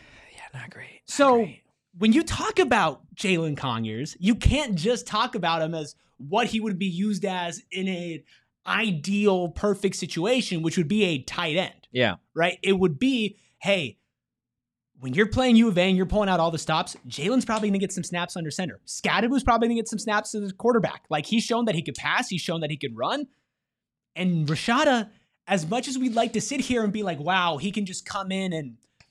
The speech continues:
Speaker 2: and just pick up where he left off." Like,
Speaker 1: Yeah.
Speaker 2: U of A is gonna be the toughest team that he's faced. And, and their defensive line is strong,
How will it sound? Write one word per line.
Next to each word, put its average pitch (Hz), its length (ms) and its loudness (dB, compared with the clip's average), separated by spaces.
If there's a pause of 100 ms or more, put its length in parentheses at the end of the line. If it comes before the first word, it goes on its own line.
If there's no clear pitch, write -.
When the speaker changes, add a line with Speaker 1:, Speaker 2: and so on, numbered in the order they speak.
(260)
Speaker 2:
and 165 200 -10
just - 260 -10 (380)
pick 262 180 -4
up 208 180 -2
where 208 120 4
he 196 120 2
left 180 320 0
off." 120 220 2
Like, 110 160 0
Speaker 1:
Yeah. 85 180 -2
Speaker 2:
U 226 240 4
of 330 60 0
A 294 40 4
is 285 140 4
gonna 277 120 2
be 285 80 0
the 302 60 -2
toughest 302 340 -2
team 302 140 2
that 269 100 4
he's 285 140 2
faced. - 440 2 (540)
And, 214 220 0
and 208 120 6
their 294 80 2
defensive 269 540 4
line 254 180 2
is - 80 2
strong, 208 480 0